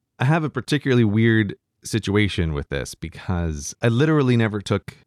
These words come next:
notes in school because, as we found out later, I was not able to read the board. For some reason, I snuck through the entire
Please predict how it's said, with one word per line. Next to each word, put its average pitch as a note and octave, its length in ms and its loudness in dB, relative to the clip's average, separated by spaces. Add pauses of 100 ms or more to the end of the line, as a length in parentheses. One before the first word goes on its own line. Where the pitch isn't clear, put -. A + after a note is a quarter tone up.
notes G2+ 320 -2
in E2+ 80 -6
school F#2 520 -6 (340)
because, F2 500 -2
as F2 160 -8
we E2+ 200 -4
found F#2+ 320 0
out E2+ 140 -2
later, E2 360 -6 (640)
I A2 80 -2
was B2+ 160 2
not C3 160 0
able A#2+ 220 0
to - 100 -4
read G#2 320 0
the G2 60 -4
board. G2+ 420 -4 (160)
For - 120 -4
some D#3+ 300 -4
reason, C#3+ 300 0
I A2+ 80 2
snuck A#2 380 -4
through A#2 320 -2
the G2+ 160 -2
entire F#2+ 640 -2